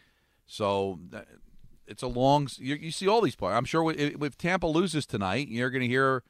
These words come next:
you know, a bunch of surgeries from them probably after the season. It's, it's brutal, man, these runs for all sports to play this many games. You realize the Rangers played eighty-two games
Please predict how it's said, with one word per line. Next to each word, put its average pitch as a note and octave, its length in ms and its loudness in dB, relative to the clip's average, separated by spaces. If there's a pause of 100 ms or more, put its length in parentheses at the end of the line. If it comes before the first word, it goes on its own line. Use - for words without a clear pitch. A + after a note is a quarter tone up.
(800)
you C3 80 0
know, A#2+ 120 6
a A#2+ 40 0
bunch B2+ 220 0
of B2 60 -4
surgeries C#3+ 500 2
from D#3 140 2
them G3 180 4
probably F2+ 480 0
after E2+ 240 -6
the D#2+ 100 -8
season. D#2+ 380 -8
It's, - 400 -10 (760)
it's F#3 220 -2
brutal, B2 420 6
man, F#2+ 460 -2 (140)
these G2+ 240 -4
runs F2+ 320 -2
for E3 160 0
all A#3+ 140 4
sports - 580 -6 (460)
to G#2 80 -8
play B2 240 4
this G#2 200 -2
many F#2+ 180 -2
games. F2 220 -6
You E3 60 -4
realize A3 240 0
the D#3+ 60 -10
Rangers G#3+ 280 -2
played D#3 240 -2
eighty-two D#3 380 -4
games C#3 420 0